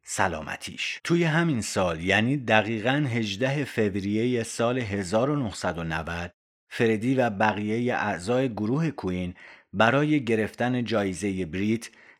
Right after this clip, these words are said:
رفتن به این مراسم که توی دومینون تئاتر لندن برگزار می‌شد. تمام دوربین‌ها به سمت فردی بود که حال و توانایی جسمی درستی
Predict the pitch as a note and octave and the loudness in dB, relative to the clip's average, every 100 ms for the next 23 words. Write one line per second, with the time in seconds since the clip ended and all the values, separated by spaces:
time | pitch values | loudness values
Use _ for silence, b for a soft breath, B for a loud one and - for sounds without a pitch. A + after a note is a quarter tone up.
0 | - C3 D#3+ - D3 C3 G2+ B2+ E3 B2+ | 2 2 2 0 -2 0 0 2 2 2
1 | G#2+ F#2+ - F#2 F2 - B B - A#2 | -2 -4 -4 -4 -4 -10 B B -6 -4
2 | - C3 C3 B2+ A2+ A2 G2+ G2 G2 F#2+ | -4 0 2 2 2 2 2 0 -2 -2
3 | G2+ G#2+ - - G2 E2+ E2 E2 G2 E2+ | 0 0 -2 -4 -2 -2 -2 0 0 0
4 | C#2+ - - - - - - - - _ | -6 -8 -12 -12 -12 -8 -8 -8 -16 _
5 | _ _ _ _ - A2+ A2+ A#2 G#2+ G#2 | _ _ _ _ -2 0 2 0 -2 -2
6 | G2+ F#2+ F#2+ F2 A2 G#2+ B B - A2 | -2 -2 -2 2 2 0 B B -4 -4
7 | - A#2+ B2+ A2+ A2+ - G2 F#2+ A2+ G#2 | -2 -2 -2 -2 -4 -2 -2 -2 -2 -4
8 | G2 F2 G2 F2+ A#2 B2+ B2+ A#2+ A#2 - | -6 -6 -6 -2 2 2 2 -2 -4 -4
9 | G#2+ G#2 G2+ G2 F2+ A#2 B2+ F#2+ F#2 - | 0 0 0 -2 -4 -2 -2 -2 -6 -6
10 | G2 G2 E2 D#2+ D#2+ - - C#2+ | -6 -6 -6 -10 -8 -10 -12 -16